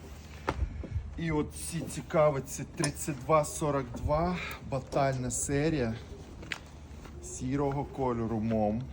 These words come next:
Резинка пояс. Це в мене тридцять четвертий розмір. Тобто тут пачка йде три, шість штук. Тридцять два,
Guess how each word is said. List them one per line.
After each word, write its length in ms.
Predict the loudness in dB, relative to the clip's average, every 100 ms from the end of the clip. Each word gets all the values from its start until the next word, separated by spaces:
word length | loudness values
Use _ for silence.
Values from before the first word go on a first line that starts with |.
| -10 -14 -14 -16 -14 -14 -14 -12 -14 -14 -14 -6
Резинка 600 | -2 0 -2 -2 -2 -2
пояс. 580 | -4 0 2 2 0 -6 -12 -14 -14 -14 -6
Це 140 | -2
в 80 | 0
мене 260 | 2 0
тридцять 440 | -2 -2 -2 -4 -4
четвертий 640 | -2 0 2 2 0 2
розмір. 420 | 2 2 0 -2 -4 -8 -10 -10 -10 -10 -10 -12 -12 -12 -6
Тобто 260 | -6 -4 -4
тут 200 | -4 0
пачка 440 | 2 2 0 -2
йде 300 | 0 2 0
три, 320 | 0 -4 -4
шість 320 | -4 -2 0
штук. 300 | -2 -2 -6 -6 -8 -10 -12 -12 -12 -8
Тридцять 400 | -6 -6 -6 -6
два, 340 | 0 2 2